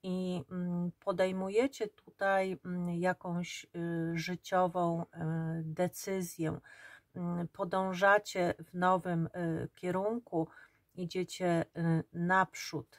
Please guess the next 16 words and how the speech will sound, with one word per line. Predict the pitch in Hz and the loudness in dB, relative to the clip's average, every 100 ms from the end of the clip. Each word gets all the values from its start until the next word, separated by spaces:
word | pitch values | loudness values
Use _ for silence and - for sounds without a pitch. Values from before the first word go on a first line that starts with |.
| - | -6
Y, | 170 | -4
może | 165 170 175 214 254 247 | 0 0 4 6 6 4
to | 233 214 | 2 -2
być | 202 208 - | -2 -10 -8
też, | - 185 190 - - | -2 0 0 -4 -10
y, | - 175 170 170 | -6 -4 -2 -2
zmiana | 165 - 185 180 180 175 | -4 -4 0 0 2 0
waszych, | 170 165 - 170 170 - | 0 0 0 -4 -4 -6
y, | 175 165 156 | -2 -2 -4
poglądów, | - 175 165 180 208 208 170 160 | -4 -4 2 4 2 0 -4 -2
dotychczasowych | 160 165 170 - 165 - 196 180 165 | -4 -6 -8 -6 -6 -2 -2 -2 -6
poglądów, | - 156 165 156 151 156 160 - - - - - _ - | -8 -8 -2 -2 -2 -4 -12 -14 -20 -20 -20 -20 _ -4
y, | 165 160 | -2 -2
ale | - 262 285 | 0 2 2
w | |
połączeniu, | - 240 233 214 214 208 202 202 | 2 4 4 4 0 0 0 -2